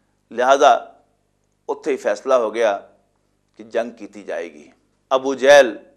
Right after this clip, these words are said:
ਦੀ ਗੱਲ ਪੂਰੀ ਹੋ ਗਈ ਔਰ ਕੁਰੈਸ਼ ਬਦਰ ਦੇ ਪਿਛਵਾੜੇ ਪਹੁੰਚ ਗਏ। ਉਦੋਂ ਰਸੂਲੁੱਲਾਹ ਸੱਲੱਲਾਹੁ ਅਲੈਹਿ ਵਸੱਲਮ ਵੀ ਆਪਣੇ ਸਾਥੀਆਂ ਦੇ ਨਾਲ ਬਦਰ ਦੇ ਨਜ਼ਦੀਕ ਪਹੁੰਚ ਗਏ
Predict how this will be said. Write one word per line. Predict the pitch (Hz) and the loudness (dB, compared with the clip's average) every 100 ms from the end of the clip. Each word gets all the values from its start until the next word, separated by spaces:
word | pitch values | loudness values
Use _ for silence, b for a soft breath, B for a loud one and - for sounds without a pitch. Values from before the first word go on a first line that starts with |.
| _ _ _ _ 110 | _ _ _ _ -14
ਦੀ | 123 120 | -6 -2
ਗੱਲ | 127 | -2
ਪੂਰੀ | 107 123 147 185 | -2 -8 -6 -4
ਹੋ | 135 | -4
ਗਈ | 110 98 _ _ _ _ _ _ _ | -6 -12 _ _ _ _ _ _ _
ਔਰ | 107 98 - | -4 -4 -6
ਕੁਰੈਸ਼ | - 117 117 123 - - _ _ _ _ _ _ _ _ _ _ _ _ | -6 0 2 0 -4 -20 _ _ _ _ _ _ _ _ _ _ _ _
ਬਦਰ | 123 147 165 | -2 0 2
ਦੇ | 147 131 | 0 -4
ਪਿਛਵਾੜੇ | 127 101 101 101 104 | -8 -8 -6 -6 -6
ਪਹੁੰਚ | 104 95 - | -8 -12 -14
ਗਏ। | - _ _ _ _ _ _ _ _ _ _ b b b b _ - | -20 _ _ _ _ _ _ _ _ _ _ b b b b _ -4
ਉਦੋਂ | 175 196 202 202 - | -2 0 -2 -4 -8
ਰਸੂਲੁੱਲਾਹ | 120 - 107 107 127 135 | -10 -8 -10 -4 0 0
ਸੱਲੱਲਾਹੁ | 135 120 120 123 | 0 -6 -2 -2
ਅਲੈਹਿ | 120 | -2
ਵਸੱਲਮ | 113 131 170 165 | -4 -2 -2 -2
ਵੀ | 156 | -2
ਆਪਣੇ | 131 139 131 | -2 -6 -8
ਸਾਥੀਆਂ | 113 - 127 123 | -8 -8 -8 -8
ਦੇ | 120 | -4
ਨਾਲ | 107 104 95 _ _ _ _ _ _ _ _ _ _ _ _ _ _ | -2 -2 -6 _ _ _ _ _ _ _ _ _ _ _ _ _ _
ਬਦਰ | 135 139 131 | -2 -2 -2
ਦੇ | 123 113 - _ _ _ _ _ _ _ 226 | -4 -6 -10 _ _ _ _ _ _ _ -20
ਨਜ਼ਦੀਕ | 123 117 117 143 131 101 | -14 -12 -8 -8 -8 -4
ਪਹੁੰਚ | 165 185 | -2 0
ਗਏ | 135 | -2